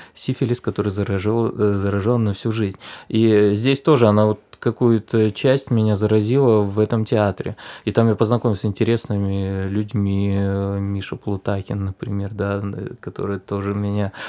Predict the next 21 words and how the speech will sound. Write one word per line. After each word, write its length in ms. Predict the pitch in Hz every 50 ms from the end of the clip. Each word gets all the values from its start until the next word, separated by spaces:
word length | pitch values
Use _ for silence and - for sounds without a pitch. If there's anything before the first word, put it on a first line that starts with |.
| - -
открыл 420 | 110 107 - - - 107 104 95
какой-то 440 | - - 95 - 104 101 - - 101
микромир 720 | 107 107 104 - - 113 110 104 107 107 107 104 104 101
егошний, 580 | 98 98 101 101 101 101 - - - - 110 - - - - -
его. 320 | 104 101 104 104 95 90 - - - - - - - - - - - _
Э, 1120 | - - 98 101 98 98 101 98 98 98 98 101 98 101 98 101 104 - - - - - - - - - - - - -
и, 220 | - - - - - - - - - - - - - - - - - -
хочу 240 | - 127 117 - 131
ск-, 140 | - - -
ну, 140 | 131 123 117
просто 600 | - - 139 135 131 - - 139 127 123 117 104 -
Ката 220 | - - - 123
Чато 280 | - - 240 - - 110
на 80 | 101 104
меня 240 | 110 107 120 147 147
вот 180 | 117 104 - _ _ - - - - _ _ _
такое 300 | - - - - 120 131
влияние 420 | 123 120 113 104 104 98 95 95 95
повлияло, 1040 | - - 95 92 95 95 95 110 135 156 160 147 120 104 101 98 - - - - - - - - -
что 240 | - - - - 104
я 420 | 95 92 101 107 120 131 135 135